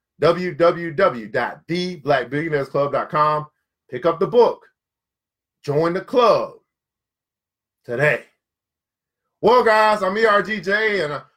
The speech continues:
want you to remember this, billionaires,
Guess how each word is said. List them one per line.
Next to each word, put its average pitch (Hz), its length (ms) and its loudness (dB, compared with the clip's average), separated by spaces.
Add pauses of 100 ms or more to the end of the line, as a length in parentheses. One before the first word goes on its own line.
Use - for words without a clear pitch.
want 226 240 0
you 220 80 -12
to 214 140 -6
remember 202 360 -2
this, - 400 -6 (140)
billionaires, 160 880 -2